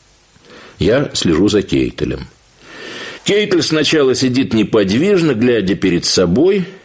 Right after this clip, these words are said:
потом чуть повёртывает голову и внимательно смотрит на Жукова. Снова смотрит в стол, перед собой и снова на Жукова.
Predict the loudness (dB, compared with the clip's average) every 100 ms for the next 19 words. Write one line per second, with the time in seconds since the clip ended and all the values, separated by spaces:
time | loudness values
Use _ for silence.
0 | _ _ -20 -20 -12 -2 0 2 0 0
1 | -2 0 2 2 2 0 0 2 2 0
2 | 0 2 2 2 2 2 0 2 2 0
3 | 2 0 0 0 0 2 0 0 0 2
4 | 0 0 -2 -2 -2 -8 -14 _ _ _
5 | -10 -2 0 2 2 0 0 0 -2 -4
6 | -4 0 2 2 0 -2 -2 -2 -2 0
7 | 2 2 0 -2 -4 0 2 2 2 0
8 | 0 0 -2 -4 -6 -10